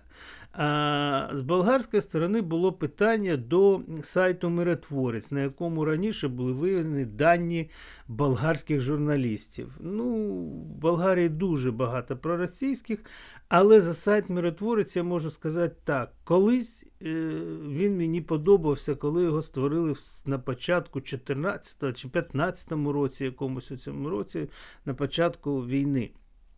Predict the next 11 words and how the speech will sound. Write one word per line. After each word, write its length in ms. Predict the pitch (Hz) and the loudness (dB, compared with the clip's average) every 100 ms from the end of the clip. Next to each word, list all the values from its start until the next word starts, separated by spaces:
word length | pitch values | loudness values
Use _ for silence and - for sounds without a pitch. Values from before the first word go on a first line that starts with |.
| _ _ _ _ - - | _ _ _ _ -20 -8
Але 300 | 139 143 139 | 0 2 4
зараз 540 | 117 147 190 170 127 - | 4 2 2 -2 -6 -14
сайт 420 | - - 151 135 | -8 0 0 0
«Миротворець» 680 | 127 123 113 139 180 196 - _ - | -2 -2 -4 -6 -6 -8 -14 _ 0
перетворився 840 | 151 135 131 131 135 170 - 175 - - - _ | 4 4 2 0 0 -2 -6 -14 -16 -20 -20 _
на 400 | 139 147 139 110 - - - - - _ - _ _ _ _ _ _ - _ _ | 2 4 2 0 -10 -20 -20 -20 -20 _ -20 _ _ _ _ _ _ -20 _ _
чергове 560 | - 147 127 143 139 117 | 0 2 4 4 4 2
змі 420 | 110 135 180 190 - - - | 0 2 0 -2 -14 -14 0
Петра 520 | 139 - 135 151 170 | 0 0 0 0 0
Олексійовича 840 | - 127 110 - 135 131 131 127 139 | 0 0 0 -4 2 2 2 -2 -8
Порошенка. 760 | - 127 120 - 110 101 - | -4 -4 -4 -4 -8 -8 -12